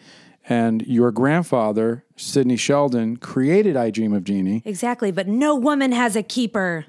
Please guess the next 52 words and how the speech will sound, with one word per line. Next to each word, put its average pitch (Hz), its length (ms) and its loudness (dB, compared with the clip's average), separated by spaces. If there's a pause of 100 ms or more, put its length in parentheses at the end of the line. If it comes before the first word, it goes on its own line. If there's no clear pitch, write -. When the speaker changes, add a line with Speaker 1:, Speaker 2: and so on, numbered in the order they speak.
(120)
Speaker 2:
I 196 80 -6
guess 175 220 -4
Jeannie 160 360 -4
did, - 440 -12
but - 200 -10 (300)
Speaker 1:
Yeah, 156 280 2
and 127 340 -2
Speaker 2:
those 202 160 0
were 131 60 4
Speaker 1:
and, - 80 2
Speaker 2:
those 180 180 0
Speaker 1:
and 143 280 4
Speaker 2:
days. - 140 -10 (460)
Speaker 1:
Lizzie's 135 560 2 (100)
grandfather, 120 720 2
Sidney 120 280 2
Sheldon, 113 360 0
is 110 80 0
a 107 60 -2
very 110 200 2
famous 113 380 0
author, 110 640 0
a, 123 60 -4
a 113 40 -2
brilliant 120 520 0
writer, 110 420 0 (340)
and 120 140 0
a 113 60 0
brilliant 120 340 0
creator 110 480 0
of 117 160 -4
some 147 160 -2
of 139 60 0
the 120 60 0
best 110 280 -2
T 113 100 -2
V 107 120 0
shows 107 260 -2
that 101 180 -4
I 123 200 0
loved 117 280 0
growing 107 240 -2
up, 104 160 -6
like 101 160 -8
I 104 140 -6
Dream 110 220 -6
of 104 80 -8
Jeannie 104 320 -8
and 98 80 -6
Heart 104 200 -2
to 98 100 -8
Heart. 104 340 -4